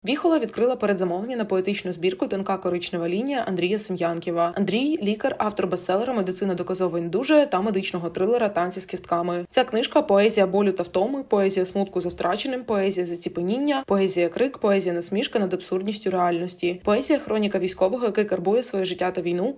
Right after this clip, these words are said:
іронічно насміхаючись із самого себе і пошуків сенсу. Живі та мертві, валькірії та духи війни, забутий Бог і втомлений сатана. Ті, що чекають, і ті, кого вже ніхто не дочекається. Смерть, яка ховається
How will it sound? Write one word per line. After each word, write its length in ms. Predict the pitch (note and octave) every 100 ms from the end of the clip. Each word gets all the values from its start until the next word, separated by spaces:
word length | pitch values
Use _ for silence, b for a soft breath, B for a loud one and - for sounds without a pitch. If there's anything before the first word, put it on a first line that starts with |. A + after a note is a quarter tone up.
| -
іронічно 500 | A3+ G#3 G#3 G#3 G3
насміхаючись 680 | F#3 F#3 F3+ F#3 A#3+ A#3+
із 100 | F#3+
самого 260 | - F3+ F#3+
себе 280 | F#3 F#3+ A#3+
і 20 |
пошуків 400 | A#3+ F#3+ G3+ F#3+
сенсу. 460 | - F3 F3 F3 F3
Живі 320 | G3+ A3+ G#3
та 120 | G3
мертві, 520 | F#3+ G3 C4+ - C#4 C#4
валькірії 580 | G3 F3 G#3+ A3+ B3+
та 120 | A#3 F#3
духи 300 | F#3 F#3 E3+
війни, 400 | F3 F3+ A3+ B3
забутий 380 | G3 F3+ F#3
Бог 200 | E3+ F#3 G3+
і 40 |
втомлений 420 | A#3+ F3+ F#3 F3+
сатана. 520 | F3 F3+ F3 E3+ E3+ F#3
Ті, 120 | A#3
що 140 | A3
чекають, 560 | G#3 G3 F#3+ A#3 C#4 C4+
і 60 | G#3+
ті, 160 | G3+ G#3+
кого 240 | G#3+ G3+
вже 140 | G3
ніхто 240 | F#3 F3 F3
не 120 | F#3
дочекається. 720 | F3+ - - E3+ E3+ F3+ F3
Смерть, 320 | - G#3 G3 A3
яка 160 | B3+
ховається 420 | A3 F3+ F3+ F#3